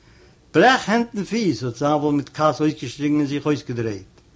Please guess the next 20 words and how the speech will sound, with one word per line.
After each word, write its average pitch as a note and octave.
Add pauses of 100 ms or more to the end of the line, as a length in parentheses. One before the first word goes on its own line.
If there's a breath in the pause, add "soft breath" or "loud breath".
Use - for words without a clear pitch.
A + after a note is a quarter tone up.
(600 soft breath)
"רייס D#3+
זיך E3
נישט", D3
האט C#3+
גראדול C3+
ווייס B2+
געענטפערט B2+ (420 soft breath)
און C3
געגאנגען C#3+
צו C3
דער B2
טיר. A#2 (500 soft breath)
"און B2+
אויב E3+
עס E3
ברענט, F3+
לייגט E3
מען F#3
א F3
קאץ." -